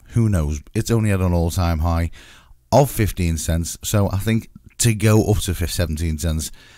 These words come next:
maybe a little bit optimistic. But, you know, you never know. It's a,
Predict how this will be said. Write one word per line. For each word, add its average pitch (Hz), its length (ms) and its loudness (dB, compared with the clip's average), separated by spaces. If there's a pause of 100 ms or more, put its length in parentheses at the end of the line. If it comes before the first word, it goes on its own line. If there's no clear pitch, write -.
(200)
maybe 92 560 0
a 80 40 -2
little 82 220 -4
bit 78 180 -6
optimistic. 73 560 -8 (200)
But, 151 220 -2
you 120 160 -2
know, 107 200 0
you 98 160 0
never 98 280 2
know. 80 180 0
It's 101 200 -2
a, 95 140 2